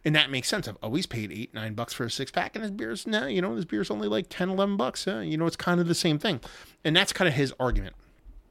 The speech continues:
Crappily made by myself, a little bit of synopsis. It's way more in depth. Like I said, it's probably one of the better reads you gotta read. Go, go back and read it. Like I said, even over a year old, it kind of rings true.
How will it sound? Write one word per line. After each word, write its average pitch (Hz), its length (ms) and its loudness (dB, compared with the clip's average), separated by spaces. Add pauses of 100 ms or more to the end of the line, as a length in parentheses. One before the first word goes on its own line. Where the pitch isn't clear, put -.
(1080)
Crappily 175 480 8
made 127 160 6
by 110 100 0
myself, 104 380 -6
a 117 40 -8
little 131 220 2
bit 131 80 2
of 113 80 -4
synopsis. 113 540 -2 (260)
It's 120 140 -6
way 120 420 6
more 135 220 6
in 120 100 0
depth. 107 220 -4
Like 127 100 0
I 127 40 -4
said, 123 180 0
it's 113 160 -8
probably 151 240 0
one 147 160 2
of - 20 -2
the 127 60 0
better 139 240 4
reads 131 200 6
you 131 120 4
gotta 120 60 2
read. 120 260 2 (320)
Go, 139 300 4
go 127 180 4
back 127 320 6
and 123 100 -6
read 127 160 2
it. 127 100 2
Like 120 120 -4
I - 20 -12
said, 131 160 -2
even 139 240 2
over 131 220 6
a 123 40 6
year 120 280 2
old, 113 180 -2
it 107 80 -8
kind 131 160 -6
of 113 100 -6
rings 107 220 -6
true. 180 380 12